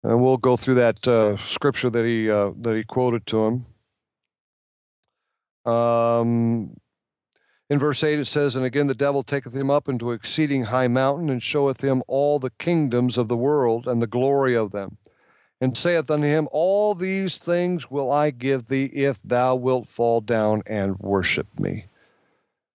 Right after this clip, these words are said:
Of course, in verse ten, "Then Jesus saith unto him, Get thee hence, Satan, for it is written, Thou shalt worship the Lord thy God,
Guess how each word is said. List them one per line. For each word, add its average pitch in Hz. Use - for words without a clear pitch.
Of -
course, 104
in 113
verse 101
ten, 123
"Then 113
Jesus 110
saith 113
unto 107
him, 104
Get 120
thee 113
hence, 107
Satan, 110
for 107
it 104
is 95
written, 107
Thou 104
shalt -
worship 110
the 110
Lord 107
thy 101
God, 107